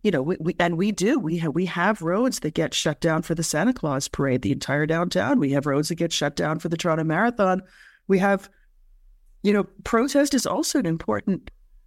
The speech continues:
facet of Canadian society, that right of expressive freedom, even if we don't agree with the content of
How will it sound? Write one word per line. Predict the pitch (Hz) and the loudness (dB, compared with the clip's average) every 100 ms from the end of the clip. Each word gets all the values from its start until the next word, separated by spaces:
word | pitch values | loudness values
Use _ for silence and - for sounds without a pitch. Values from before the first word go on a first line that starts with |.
| _ - - | _ -20 -2
facet | 208 262 - 196 - | 0 2 0 0 -2
of | 160 | -6
Canadian | - 180 170 185 175 160 | -4 -2 0 2 2 2
society, | - 151 - 175 247 233 147 | -2 -4 -2 0 2 2 0
that | 160 156 | 0 0
right | 160 156 | 0 0
of | 160 | 0
expressive | 160 - - 170 160 165 | -2 -4 -4 -2 -2 -6
freedom, | - 202 214 170 - | -2 0 2 0 0
even | 214 247 | 2 4
if | 262 - | 2 2
we | 220 | -2
don't | 208 180 185 196 | 0 0 2 2
agree | 208 196 180 180 | 0 0 0 0
with | 170 | -2
the | 165 | -4
content | - 208 220 196 165 165 - - - - | -4 0 2 2 2 0 -4 -20 -6 -2
of | 175 | -2